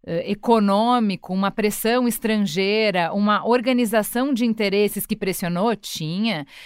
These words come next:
Tinha a articulação, é, de uma elite que se envolveu? Tinha.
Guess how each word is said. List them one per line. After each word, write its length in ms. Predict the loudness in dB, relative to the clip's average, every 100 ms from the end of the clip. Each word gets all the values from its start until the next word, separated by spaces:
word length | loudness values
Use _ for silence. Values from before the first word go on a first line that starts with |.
| -20 -20 -10
Tinha 400 | -4 -2 -2 2
a 160 | 2
articulação, 1160 | 2 -2 -8 -2 -2 -2 -4 -2 0 0 -2 -4 -6
é, 440 | -2 -2 -2 -4 -10 _
de 220 | -6 0
uma 240 | 2 2 2
elite 720 | 0 0 0 0 0 -4 -8
que 220 | -4 -4
se 160 | -2 -2
envolveu? 680 | 0 0 0 -2 0 0 -4 -10
Tinha. 680 | -8 -4 -2 0 0 -2